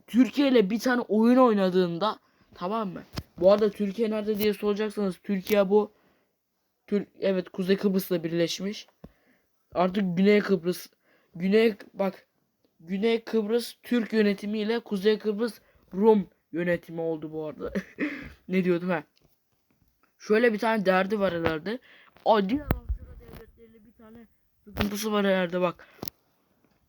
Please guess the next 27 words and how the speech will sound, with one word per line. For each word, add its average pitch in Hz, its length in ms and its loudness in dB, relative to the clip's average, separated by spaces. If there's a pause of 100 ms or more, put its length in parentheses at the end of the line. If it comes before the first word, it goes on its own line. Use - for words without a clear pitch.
(280)
Orta 208 420 2
Doğu'yu 254 320 4
falan 240 180 -14
alıyor. 233 480 -12
İran'a, 233 580 -10 (140)
işte 202 360 -16
Kafkasları, 220 720 2
Balkanları 208 640 -6
alıyor. 202 460 0 (400)
Tamam 220 340 -2
mı? 160 180 -4 (300)
Sonrasında 269 560 0 (260)
şuradan 277 520 0
bir 262 60 -2
tek 262 140 -2
Mısır'ı 247 500 -2
alıyor. 226 400 0 (300)
Ondan 269 380 2
sonrasında 220 680 -4
da 262 200 -2 (320)
arkadaşlar 226 560 2
bugün 233 180 -2
serinin 214 520 -4
sonuna 226 360 -4
geldik. 196 320 -4
Afrika'dan 202 600 -2
da 208 160 -4